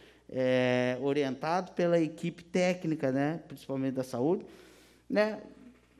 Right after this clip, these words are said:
ah, quando o aluno, né, se, faz sua matrícula e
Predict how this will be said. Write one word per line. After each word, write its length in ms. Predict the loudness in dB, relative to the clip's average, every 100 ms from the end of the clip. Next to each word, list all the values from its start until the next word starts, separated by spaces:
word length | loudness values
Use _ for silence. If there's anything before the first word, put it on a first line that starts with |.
| -8 6
ah, 340 | 8 8 6 6
quando 380 | 8 10 8 4
o 20 |
aluno, 540 | 4 4 4 2 0
né, 240 | 0 0 -2
se, 340 | -4 -10 -10 -8
faz 220 | -4 -4 -2
sua 200 | -2 -2
matrícula 680 | -2 -2 0 0 2 2
e 480 | 2 -2 -4 -4